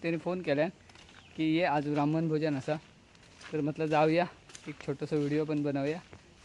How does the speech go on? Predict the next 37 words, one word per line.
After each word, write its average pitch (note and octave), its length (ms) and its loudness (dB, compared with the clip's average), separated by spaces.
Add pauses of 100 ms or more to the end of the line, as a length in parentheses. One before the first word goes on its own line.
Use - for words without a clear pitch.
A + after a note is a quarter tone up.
तर C3+ 80 -8
मी D3+ 140 0
असे D#3+ 260 0
आणि E3+ 160 -2
सृष्टी D3+ 420 -4
असा. C#3 260 -2 (160)
आता - 320 -4 (640)
वाजले C#3+ 360 0
दुपारचे, D#3 640 0 (280)
I C#3 40 -6
think, C#3 320 -6
बारा C3 340 0
वाजत D3 320 -2
इले, C3 200 -4
बारा C3 380 -4 (480)
वाजून D3+ 280 -2
गेले C3 180 -2
असतील. D#3 440 -10 (460)
आमचं C#3+ 260 -6
थोडंसं D#3 260 -2
काम D#3 260 0
चालू D#3 260 0
होतं, D3+ 200 -4
त्यामुळे D#3 300 -4
उशीर E3+ 340 -2
झालो. C#3 200 0 (760)
तर D#3+ 40 -4 (120)
चला D3 200 0
जाऊया. D3 260 2
आणि D3 140 0
तिकडे D#3 220 -2
पण E3 200 -2 (120)
नवीन E3+ 400 0
कॅप्सूलचं F3+ 460 0
काम F3 220 4
चालू D3+ 280 0
आहे, D3 120 0